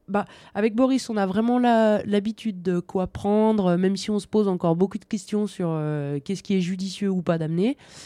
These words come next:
euh, surtout en termes de nourriture, on, on va dire, c'est parce que on part avec, euh, toutes nos vivres, euh, de course,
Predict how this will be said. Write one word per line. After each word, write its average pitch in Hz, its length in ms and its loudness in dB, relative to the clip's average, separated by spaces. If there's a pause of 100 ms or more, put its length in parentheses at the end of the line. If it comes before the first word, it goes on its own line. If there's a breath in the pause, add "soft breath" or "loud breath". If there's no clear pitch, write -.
(300 loud breath)
euh, 170 160 0
surtout - 280 -8
en 185 80 0
termes 156 200 -2
de 160 80 -4
nourriture, 170 580 0
on, 170 440 0 (200)
on 170 60 -8
va 160 120 -2
dire, 180 200 -6
c'est - 120 -20
parce - 160 -8
que 151 600 -2 (340 soft breath)
on 165 160 -2
part 190 280 0
avec, 165 300 -2
euh, 165 440 2
toutes - 240 -12
nos 202 500 -2
vivres, 190 580 2
euh, 180 400 2
de 165 140 2
course, - 460 -6